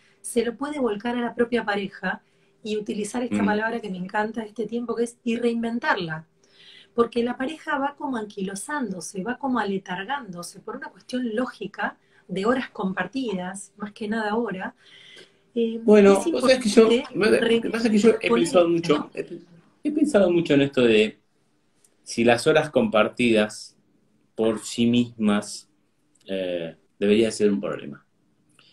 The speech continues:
Speaker 2: Si, si ese, si es verdad esto de que, bueno, la rutina por sí misma te hace, eh, des-, irte desencantando.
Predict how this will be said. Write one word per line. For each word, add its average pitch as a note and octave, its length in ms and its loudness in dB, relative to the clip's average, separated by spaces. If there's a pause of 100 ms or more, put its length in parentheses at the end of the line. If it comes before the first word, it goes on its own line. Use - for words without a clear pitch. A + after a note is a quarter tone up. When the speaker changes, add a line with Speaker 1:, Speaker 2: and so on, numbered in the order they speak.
(120)
Speaker 2:
Si, B2+ 380 0
si D3 260 6
ese, F3 220 2
si - 260 2
es G3+ 140 6
verdad E3+ 580 6 (260)
esto B2 340 -6
de A2 60 -4
que, A2 100 2
bueno, A2+ 300 4
la B2 140 2
rutina C#3 520 0
por G#2 200 -2
sí G#2+ 180 -2
misma A#2 760 0 (560)
te G#2+ 220 6
hace, G#2 960 0
eh, D#2+ 680 -4 (320)
des-, - 380 -4
irte A2+ 340 4
desencantando. F2 1200 -4